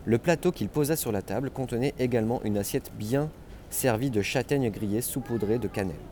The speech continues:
Leur odeur sucrée me mit l'eau à la bouche. Un marchand ambulant, près du pont de Blackfriars, en vendait durant des mois d'hiver.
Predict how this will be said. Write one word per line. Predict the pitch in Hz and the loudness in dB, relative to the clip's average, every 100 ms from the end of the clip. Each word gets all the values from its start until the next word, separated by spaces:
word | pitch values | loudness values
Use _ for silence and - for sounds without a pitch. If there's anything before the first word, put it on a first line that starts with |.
| - - - - - - - | -16 -16 -16 -16 -18 -16 -2
Leur | 120 123 - | 2 2 4
odeur | 156 147 147 | 4 4 2
sucrée | - 123 - 110 | 0 -2 0 0
me | 135 107 | 2 2
mit | 123 | 2
l'eau | 113 123 - | 4 4 4
à | 104 | 0
la | 92 | 0
bouche. | 95 85 - - - - - - - - - - - | -2 -10 -12 -14 -14 -16 -18 -18 -18 -18 -16 -16 -2
Un | 110 | 2
marchand | 131 170 - 185 | 4 2 2 2
ambulant, | 127 113 101 101 160 - | 2 2 0 0 -4 -4
près | 127 | -2
du | 101 | 0
pont | 104 139 143 | -2 0 2
de | 104 95 - - - - - 107 | 2 0 -4 -14 -14 -16 -14 -2
Blackfriars, | 113 135 - - - 104 101 110 135 160 - - - - - - - - | 0 0 -2 -10 0 2 4 4 2 -2 -8 -12 -16 -16 -16 -16 -16 -6
en | - 113 | 2 4
vendait | 139 131 139 156 - | 4 2 2 0 -2
durant | 113 113 110 135 | -4 0 2 0
des | 110 | 0
mois | 104 107 | 0 0
d'hiver. | 117 98 80 | 0 -2 -6